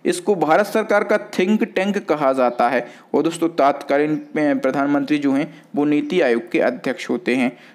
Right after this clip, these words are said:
नेक्स्ट हमारा क्वेश्चन है, रेलवे सुरक्षा बल सेवा यानी कि आरपीएफएस के नए महानिदेशक कौन बने हैं दोस्तों? आरपीएफ़एस के नए महानिदेशक जो हैं ये संजय चंद्र बने हैं।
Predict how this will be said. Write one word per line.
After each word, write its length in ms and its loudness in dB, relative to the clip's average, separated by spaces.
नेक्स्ट 300 0
हमारा 220 2
क्वेश्चन 380 -2
है, 80 0
रेलवे 300 2
सुरक्षा 480 0
बल 240 2
सेवा 320 2
यानी 260 2
कि 200 -6
आरपीएफएस 1080 2
के 200 0
नए 200 2
महानिदेशक 720 0
कौन 200 2
बने 120 2
हैं 320 -2
दोस्तों? 460 -2
आरपीएफ़एस 840 -2
के 200 -2
नए 220 4
महानिदेशक 540 0
जो 180 0
हैं 260 -2
ये 120 2
संजय 500 0
चंद्र 400 0
बने 220 2
हैं। 280 0